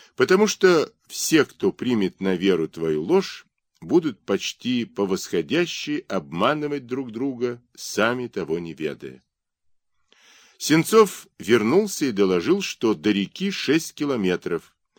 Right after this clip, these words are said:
добавив номер полка. Серпилин удовлетворённо кивнул. Полк находился там, где ему и следовало быть.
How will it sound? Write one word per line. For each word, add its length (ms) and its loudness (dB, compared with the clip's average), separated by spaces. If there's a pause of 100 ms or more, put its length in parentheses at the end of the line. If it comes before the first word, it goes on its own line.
(200)
добавив 800 0 (100)
номер 460 -4
полка. 560 -8 (1160)
Серпилин 760 2
удовлетворённо 760 0
кивнул. 560 -2 (540)
Полк 340 4
находился 640 -2
там, 540 0
где 240 0
ему 400 -4
и 100 -6
следовало 680 -4
быть. 420 -14